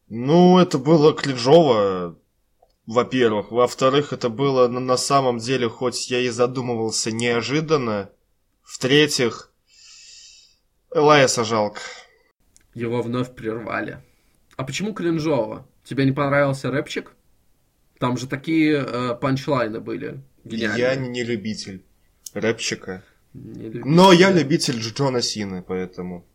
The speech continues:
Speaker 2: <laughs> А мне понравился этот сегмент. Э, в нём было всё. Юмор, музыка,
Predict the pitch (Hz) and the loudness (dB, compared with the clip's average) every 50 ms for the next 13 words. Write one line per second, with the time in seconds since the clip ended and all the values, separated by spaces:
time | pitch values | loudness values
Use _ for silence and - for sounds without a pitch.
0 | _ _ _ _ - - 156 143 139 151 151 135 143 143 131 - - _ _ _ | _ _ _ _ -6 -4 -4 -2 -2 -2 -4 -2 -4 -4 -6 -6 -10 _ _ _
1 | - - 160 190 233 262 202 180 143 127 123 120 113 101 101 - 113 110 - 117 | -8 -6 -4 -2 0 0 0 0 0 0 2 2 0 0 -2 -6 -8 -10 -8 -10
2 | 113 - - 147 143 160 185 214 220 214 208 - - - 117 117 120 120 117 113 | -10 -8 -6 -6 -4 -4 -4 -4 -4 -6 -8 -12 -20 -20 -16 -10 -6 -6 -6 -4
3 | 117 117 117 117 120 120 120 120 117 113 123 143 170 180 180 165 143 127 147 156 | -6 -6 -4 -4 -4 -4 -4 -6 -6 -4 -2 -2 -2 -2 -2 -4 -2 0 0 2
4 | 151 143 135 135 135 - - - 143 120 101 - - _ _ _ - - _ _ | 2 2 0 0 -2 -6 -6 -2 -2 -2 -2 -4 -8 _ _ _ -20 -20 _ _
5 | _ - - _ - 127 123 160 233 254 254 214 202 202 190 180 - _ _ _ | _ -20 -20 _ -12 -8 -4 0 2 2 2 2 2 0 -2 -2 -6 _ _ _
6 | - 120 131 151 196 214 202 170 151 160 147 147 - 143 135 123 120 127 | -8 -4 -2 -2 0 0 -2 -2 0 -2 -2 -2 -2 -2 -2 -4 -6 -8